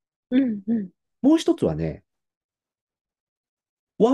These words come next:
Speaker 2: ープロで何かが打ちたいだったと思う。
Speaker 1: <laughs> 何それ。
Speaker 2: なんかそんな気がしてきました、今。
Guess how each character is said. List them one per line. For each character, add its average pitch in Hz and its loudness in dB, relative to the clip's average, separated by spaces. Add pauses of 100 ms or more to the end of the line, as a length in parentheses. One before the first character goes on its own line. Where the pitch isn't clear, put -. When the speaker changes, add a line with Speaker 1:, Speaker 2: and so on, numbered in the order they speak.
Speaker 2:
ー - -2
プ 294 2
ロ 269 4
で 247 0
何 240 6
か 135 2
が - 2
打 87 0
ち - -6
た 156 0
い 123 -4
だ 127 2
っ - -8
た 131 0
と 123 2
思 113 -2
う。 - -8
Speaker 1:
<laughs> 285 0
何 339 6 (680)
そ - -8
れ。 - -18 (420)
Speaker 2:
な 262 4
ん 269 4
か - -2
そ 214 0
ん 214 0
な 214 2
気 202 -2
が 190 2
し - 0
て 196 -2
き 190 -2
ま 180 2
し 165 -8
た、 - -2
今。 156 -4